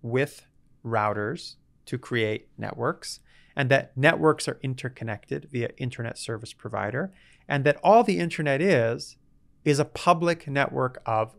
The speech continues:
computing devices, okay? It's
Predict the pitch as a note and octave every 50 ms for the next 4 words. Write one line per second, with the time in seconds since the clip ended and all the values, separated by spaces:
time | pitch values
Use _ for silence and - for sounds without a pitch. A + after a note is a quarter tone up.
0 | _ _ _ - - B2+ A2+ - - A#2+ A2+ A2 A2 A2 G#2+ G2+ G#2+ G2 - -
1 | - - _ - - - - _ _ _ _ _ _ _ _ _ _ _ _ -
2 | A#2+ - F3 - _ _ _ _ _ _ _ _ - C3+ C3 B2 B2+ - - -
3 | - -